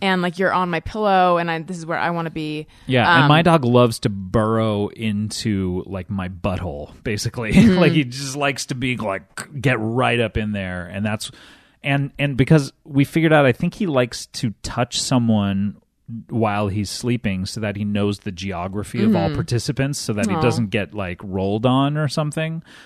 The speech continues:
Speaker 2: So he always, he just likes to be, like, right up against my thighs, and it was just,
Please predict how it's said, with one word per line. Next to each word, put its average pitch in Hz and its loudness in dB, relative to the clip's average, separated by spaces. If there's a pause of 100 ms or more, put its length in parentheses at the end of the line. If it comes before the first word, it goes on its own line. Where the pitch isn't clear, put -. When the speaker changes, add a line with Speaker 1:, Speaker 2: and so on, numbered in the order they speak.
Speaker 2:
So - -2
he 123 2
always, 131 2
he 120 0
just 117 -4
likes 113 -6
to 127 -8
be, 107 -10
like, 92 -14
right 113 -8
up 104 -6
against 104 -4
my 113 -4
thighs, 95 -4
and 90 -10
it - -14
was 82 -14
just, - -12